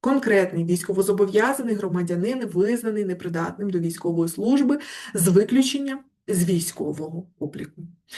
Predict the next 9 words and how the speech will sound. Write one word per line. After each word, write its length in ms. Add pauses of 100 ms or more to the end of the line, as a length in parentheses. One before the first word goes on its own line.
(380)
На 180
що 160
ще 180
я 140
б 100
хотіла 600
звернути 640
вашу 340
увагу? 400